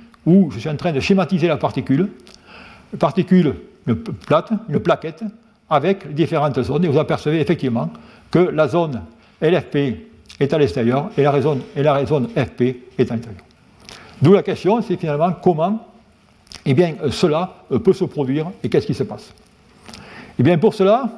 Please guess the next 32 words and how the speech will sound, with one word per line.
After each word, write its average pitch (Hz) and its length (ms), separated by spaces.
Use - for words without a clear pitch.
on 139 80
a 143 40
tout - 120
simplement, 180 440
euh, 147 80
proposé 190 500
le 185 60
modèle 156 460
indiqué 135 340
ici, 202 380
où, 226 360
dans 165 180
ce 180 120
cas, 180 320
eh 147 80
bien, 185 320
il 151 80
va 185 120
y 185 40
avoir 175 400
tout 220 100
simplement 160 540
une 175 320
dilithiation 170 800
qui 160 120
va 190 100
se 180 140
faire 175 280
le 160 160
long 190 300
des 143 140
canaux 147 340